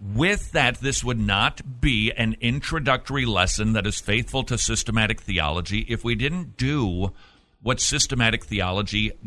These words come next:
does. When we try to create our frameworks and our systems, we're taking a look at all sixty-six books and finding all of the verses that talk about a particular topic, and then we come up with our conclusion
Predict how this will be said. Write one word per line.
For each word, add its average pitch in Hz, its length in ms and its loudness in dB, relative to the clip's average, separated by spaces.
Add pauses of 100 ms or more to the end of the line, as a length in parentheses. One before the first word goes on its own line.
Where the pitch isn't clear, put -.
does. 90 520 0 (680)
When 165 380 0
we 135 260 0
try 113 280 2
to 123 80 0
create 117 280 0
our 98 120 2
frameworks 113 560 -2
and 92 80 -4
our 87 100 -2
systems, 90 600 -2
we're 104 120 -2
taking 123 360 -2
a 120 40 0
look 120 160 -2
at 107 140 -4 (160)
all 170 360 0
sixty-six - 800 -2
books 101 380 0
and 117 120 0
finding 123 360 0 (120)
all 254 460 4
of 214 200 0
the 208 80 0
verses 135 500 -2
that 123 160 0
talk 135 300 -2
about 139 260 0
a 135 80 0
particular 143 640 -2
topic, 101 560 0 (420)
and 120 200 4
then 202 180 4
we 202 120 0
come 147 200 2
up 131 160 2
with 135 160 0
our 117 140 2
conclusion 120 800 0